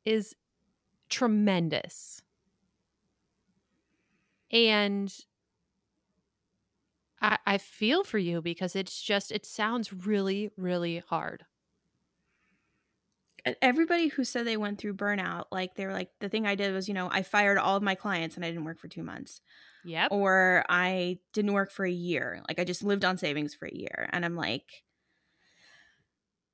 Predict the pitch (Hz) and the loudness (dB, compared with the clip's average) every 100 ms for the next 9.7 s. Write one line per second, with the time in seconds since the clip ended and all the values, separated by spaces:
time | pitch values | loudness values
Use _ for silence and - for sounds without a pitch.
0 | _ - 233 262 277 285 269 233 226 220 | _ 0 8 8 8 6 2 2 0 2
1 | 233 359 453 539 - - - - 247 240 | 2 0 0 -2 -6 -6 -8 -2 2 6
2 | 226 208 240 247 262 226 214 226 202 196 | 6 8 6 6 4 4 0 -4 0 0
3 | 190 190 - - - 208 233 247 247 233 | 0 -2 -2 -4 -4 0 2 4 2 2
4 | 226 214 208 208 202 202 190 - 185 175 | 2 2 4 2 2 0 -4 -4 -4 -4
5 | _ _ _ _ - 180 214 415 - - | _ _ _ _ -12 -8 -6 -6 -8 -4
6 | 160 95 73 262 302 - 123 120 123 226 | -4 -4 -4 0 0 -2 -2 -2 -2 -6
7 | 214 - 269 226 214 202 185 208 208 190 | -6 -4 -4 -2 -2 -2 -2 2 2 2
8 | 180 - 175 175 160 165 160 - 85 170 | -2 -4 -6 -4 -6 -6 -8 -8 -6 -2
9 | 226 262 254 180 175 - | -2 -2 -2 -2 -2 -8